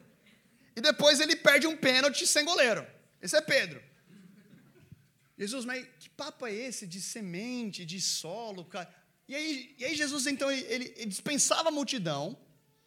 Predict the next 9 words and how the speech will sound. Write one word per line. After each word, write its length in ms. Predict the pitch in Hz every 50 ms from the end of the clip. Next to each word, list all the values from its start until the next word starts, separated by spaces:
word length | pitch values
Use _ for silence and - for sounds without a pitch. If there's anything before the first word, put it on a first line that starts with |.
| _ _ _ - - _
e 80 | - 247
ele 140 | 294 320 294
chamava 380 | - 302 285 262 240 240 220
os 100 | 240 190
discípulos. 880 | 202 311 302 - - 359 370 359 - 240 185 135 127 - - - - - _ _ _ _ _ _ _ _ _ _ _ _ _ -
E 80 | 247 294
ele 80 | 302
dizia, 320 | 311 320 277 247 294 277 247
ó, 140 | 202 156